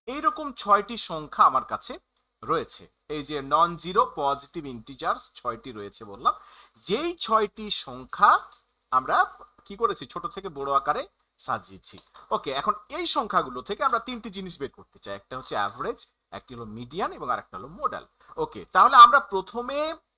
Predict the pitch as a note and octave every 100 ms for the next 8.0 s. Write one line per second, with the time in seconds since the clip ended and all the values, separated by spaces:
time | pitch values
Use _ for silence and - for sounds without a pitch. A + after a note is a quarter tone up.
0 | - C#3 E3+ F3+ - G3+ - - C3+ D3+
1 | D3+ B3 D#3 A#2 A#2+ - F#3 - F#2 -
2 | _ _ - F3+ G#3+ C4+ - D4 C4+ C4
3 | C4 F4 B3 G#3 E3+ D#3+ G#3+ F#4+ - E3
4 | D#3 F3+ G#3+ D#3+ E3 C3+ B2+ - B2+ A#2+
5 | A#2+ D3+ D3+ D#3+ B2+ - A2 - B3+ D3+
6 | C3 E3+ G3 G#3 - D#4+ - _ _ A3
7 | A#3+ G#3 G#3+ A3+ G#3+ F#3 F#3+ A3 F3+ D3+